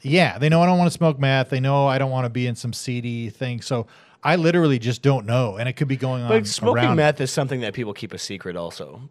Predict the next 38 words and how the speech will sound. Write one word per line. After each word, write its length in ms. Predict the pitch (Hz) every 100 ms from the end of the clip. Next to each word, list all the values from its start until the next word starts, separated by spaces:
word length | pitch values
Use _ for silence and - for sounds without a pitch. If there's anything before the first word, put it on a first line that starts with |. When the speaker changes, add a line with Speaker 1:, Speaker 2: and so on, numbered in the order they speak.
| -
Speaker 2:
But 100 | 160
Speaker 1:
Yeah. 140 | 127
Speaker 2:
cocaine, 320 | 190 185 170 151
you're 80 |
talking 160 | 160 156
about 120 | 113
coke 300 | - 131 110
too? 260 | - 107 123 - _
Speaker 1:
Coke, 280 | - 160 143
definitely. 360 | - 127 135 120 233
Speaker 2:
Coke 100 | 202
di-, 60 | 160
Speaker 1:
A 20 |
lot 160 | 135 147
of 60 |
Speaker 2:
coke 100 | 254
is 120 | 202 135
Speaker 1:
people 100 | 135
Speaker 2:
all 60 |
Speaker 1:
do 60 | 110
Speaker 2:
over 160 | 113 104
Speaker 1:
that. 20 |
Speaker 2:
the 80 | 90
place. 300 | - 80 -
A 60 |
lot 120 | 110 147
of 60 |
people 160 | 151 101
do 100 | 98
coke, 320 | 87 92 80
Speaker 1:
Yeah. 160 | 113 104
Speaker 2:
but 380 | 104 95 -
they 120 | 117 120
Speaker 1:
Never, 300 | 165 160 147
I 140 | 156
never 240 | 147 156
seen 240 | 143 135
it. 100 | 107